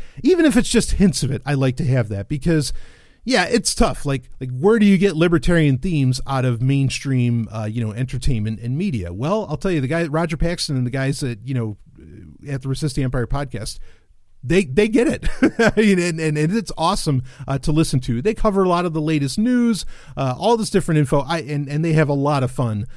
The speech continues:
um, doing it. It, it's my, it really is my favorite Star Wars podcast. Uh, just a ton of fun to do. So check out the Resist the Empire podcast at resist the empire podcast dot com.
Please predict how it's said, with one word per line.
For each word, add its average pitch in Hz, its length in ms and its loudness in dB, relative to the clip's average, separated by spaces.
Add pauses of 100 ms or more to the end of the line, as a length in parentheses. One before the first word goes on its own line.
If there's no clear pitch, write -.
(140)
um, 107 240 -4
doing 113 320 -2
it. 107 200 -6
It, 147 200 -6
it's 196 300 -2
my, 190 320 2
it 180 300 0
really 170 300 4
is 127 180 0
my 131 180 -2
favorite 123 380 -4
Star 113 260 -4
Wars 110 240 -4
podcast. 101 640 -6 (340)
Uh, 104 140 -6
just 127 260 -4
a - 60 0
ton 170 320 0
of 143 80 0
fun 123 200 -4
to 110 80 -8
do. 104 140 -4
So 127 220 -2 (280)
check 226 220 2
out 220 140 2
the 180 60 -4
Resist 160 320 0
the 151 120 0
Empire 135 340 0
podcast 123 600 -2
at 107 60 -6
resist 110 380 -6
the 123 100 -4
empire 117 360 -2
podcast 107 580 -8
dot 107 240 -8
com. 104 340 -8